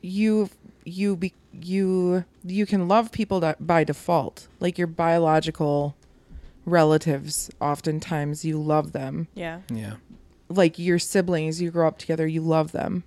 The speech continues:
Speaker 2: Yeah.
Speaker 1: And, like, when the rubber meets the road, you love them,
Speaker 2: Yep.
Speaker 1: and you're gonna stand by their side. But
Speaker 3: I
Speaker 1: there are times where you, anybody
Speaker 2: You don't
Speaker 1: that's
Speaker 3: I
Speaker 1: a
Speaker 3: have, I have a
Speaker 1: human.
Speaker 3: lot of unlikable qualities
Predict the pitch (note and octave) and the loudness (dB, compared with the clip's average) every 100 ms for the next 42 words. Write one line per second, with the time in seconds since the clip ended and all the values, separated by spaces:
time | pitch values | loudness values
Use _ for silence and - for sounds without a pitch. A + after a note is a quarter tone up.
0 | - E3+ F3 - _ _ _ _ _ - | -12 -16 -16 -20 _ _ _ _ _ -2
1 | F#3 F#3 D#3+ F3 F3+ E3+ F3 E3+ F3 E3 | 0 2 2 2 2 2 4 4 2 0
2 | - D#3+ D3+ D#3+ C#3+ D#3 - D#3+ F#3+ E3 | -4 -6 -2 -2 -2 -6 -12 0 2 2
3 | D3+ D3 - - E3+ F3+ E3+ E3+ E3+ E3 | 2 0 -4 -8 -10 -10 -6 -2 -2 0
4 | F3 E3+ E3+ D#3 - D#3+ D#3 D#3+ D#3 D#3 | 0 2 2 -2 -4 -6 -4 -6 -6 -8
5 | - - E3 - F#3+ - F#3 G3+ A3+ - | -8 -8 -10 -4 0 4 6 6 4 2
6 | F#3+ E3 E3 F3 E3+ D#3+ D#3+ - - - | 0 0 -2 0 2 2 0 -6 -20 -20
7 | _ _ - - F#3 G3+ G3 F#3+ F3+ - | _ _ -14 -4 0 4 4 6 4 2
8 | _ - G#3 A#3+ E3 - - - - - | _ 0 4 4 2 -2 -8 -12 -14 -18
9 | - D#3 D#3 - G3 F#3 F#3+ D3+ A3 A3+ | -16 -16 -16 0 2 4 4 2 4 6
10 | F3+ D#3 A#2+ A2 B2 B2 A#2+ A2+ A#2 A2+ | 6 4 0 2 2 4 2 2 2 2
11 | G#2+ G#2+ G#2+ G2 F#2+ B2+ B2 A2+ G2+ A2 | -2 -2 -4 -6 -2 0 0 -2 -6 -12
12 | - | -14